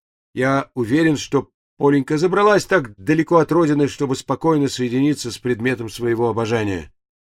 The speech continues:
Коллежский асессор — обернулся к лейб-медику.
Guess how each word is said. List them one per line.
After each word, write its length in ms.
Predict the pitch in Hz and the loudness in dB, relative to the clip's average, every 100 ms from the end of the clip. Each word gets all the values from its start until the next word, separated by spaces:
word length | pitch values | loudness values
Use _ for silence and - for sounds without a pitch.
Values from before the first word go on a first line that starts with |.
| _ _ _ _ | _ _ _ _
Коллежский 400 | - 151 160 - | -4 -2 0 -2
асессор — 520 | 123 135 156 151 143 - _ _ _ _ _ | -2 0 -2 -2 -6 -8 _ _ _ _ _
обернулся 500 | 110 120 123 156 - | -6 -2 0 -2 -4
к 80 | - | -2
лейб-медику. 800 | 123 135 113 117 101 101 101 | 0 0 0 -4 -4 -8 -10